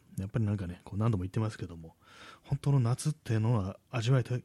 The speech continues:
たい時はね、やっぱ南中の時刻に外にいないとダメだよっていうね、正午ですね。一番太陽が真上にある時に、そこに、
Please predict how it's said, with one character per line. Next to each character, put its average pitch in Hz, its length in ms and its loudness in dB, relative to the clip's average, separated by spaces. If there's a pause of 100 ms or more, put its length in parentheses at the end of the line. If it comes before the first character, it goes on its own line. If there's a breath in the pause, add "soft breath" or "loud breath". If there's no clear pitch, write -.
(140)
た - 140 0
い 113 40 2
時 92 200 -2
は 82 80 -6
ね、 87 120 -8
や - 60 -20
っ - 40 -20
ぱ - 60 -8
南 101 280 2
中 - 200 2
の 131 120 6
時 117 100 0
刻 113 120 0
に 92 80 -2
外 107 200 -4
に 95 60 0
い 98 40 -2
な 98 60 -4
い 95 60 -4
と 92 80 -6
ダ 92 40 -4
メ 101 80 -2
だ 90 60 -6
よ 82 60 -10
っ - 40 -16
て - 140 -16
い 82 40 -10
う - 20 -12
ね、 85 100 -14 (440 loud breath)
正 143 260 4
午 87 100 -8
で 85 80 -12
す - 100 -16
ね。 95 120 -8 (100)
一 107 140 -6
番 113 140 -4
太 135 200 -2
陽 98 140 -2
が 87 80 -12
真 92 180 -6
上 113 140 0
に 90 80 -4
あ 82 60 -12
る 85 80 -14
時 85 180 -12
に、 87 180 -12
そ - 140 -12
こ 110 100 -8
に、 107 220 -4